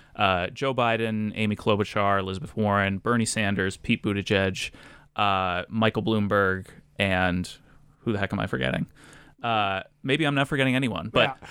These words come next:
Speaker 2: No, I think we could say five or six 'cause Michael Bloomberg, is he in it? Is he not? There, uh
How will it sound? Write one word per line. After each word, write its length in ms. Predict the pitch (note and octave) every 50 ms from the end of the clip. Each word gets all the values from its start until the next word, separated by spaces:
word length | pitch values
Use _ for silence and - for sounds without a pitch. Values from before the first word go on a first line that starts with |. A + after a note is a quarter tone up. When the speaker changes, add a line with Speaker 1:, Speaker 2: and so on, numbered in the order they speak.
| - - -
Speaker 2:
No, 160 | G3 A#3 A#3+
I 40 | A#3
think 120 | C4 B3+
we 100 | B3+ A3+
could 120 | A3 A3
say 120 | F#3 A#3 F3+
five 260 | - - F#3 G3 G3+
or 60 | F#3
six 240 | - F#3+ G3+ G3 -
'cause 140 | - D#3+ D#3
Michael 260 | F#3 F#3+ G3 - -
Bloomberg, 420 | C#3+ D#3 E3 F3+ F3 F#3+ F#3+ F#3+
is 80 | C4+ E4
he 140 | G4 G4 F#4+
in 80 | F4+ E4+
it? 140 | E4 D#4+ D4+
Is 160 | C#4 C4 A#3+
he 80 | B3+
not? 400 | C4 C4+ C4+ C4+ C4 B3+ B3+ B3
There, 540 | A#3 A#3 A#3+ B3 B3+ B3+ B3 B3 B3 A#3+ A#3+
uh 80 | A3